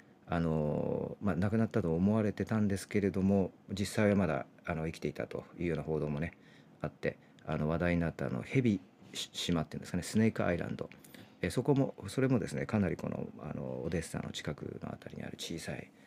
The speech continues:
島ですけども、えー、まあ、このあたりのですね、えー、今、情勢が非常に、えー、えー、懸念されているというところです。で、ルーマニアはnatoの国ですので、まあ、ルーマニアに、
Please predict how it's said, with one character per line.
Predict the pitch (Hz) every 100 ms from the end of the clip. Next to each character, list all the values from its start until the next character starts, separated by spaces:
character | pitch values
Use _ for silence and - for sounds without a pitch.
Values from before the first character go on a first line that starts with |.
| - - -
島 | - 82 62
で | -
す | -
け |
ど | -
も、 | 76 76 - - - - -
え | 85 80 73 73 71 69 65 55 - - - - -
ー、 |
ま | 92
あ、 |
こ | - 127
の | 139
あ |
た | 131 110
り | 87 73 69 69 - - - -
の | 73
で | 65
す | -
ね、 | 69 53 -
え | 73 73 65 65 62 60 57
ー、 | 76
今、 | 65 57
情 | 78 82 80
勢 | - 80 73 73
が | 71 - - -
非 | -
常 | 78 82
に、 | 76 76 - - - -
え | 78 76 73 -
ー、 | - - - - - - - - - - -
え | 78 69 64 -
ー、 | -
懸 | 85
念 | 78
さ | 76
れ | 71
て |
い | 58
る |
と | - - - -
い | 85
う |
と | 80
こ | 76
ろ |
で | -
す。 | - - - -
で、 |
ル | 113 151
ー |
マ | 165
ニ | 160 156
ア |
は | 143
nato | 127 147 117 71
の | - - - -
国 | - 85
で | 73
す | - -
の | -
で、 | 71 69
ま | 90
あ、 |
ル | 104 147
ー |
マ | 147 147
ニ | 143
ア | 139
に、 | 131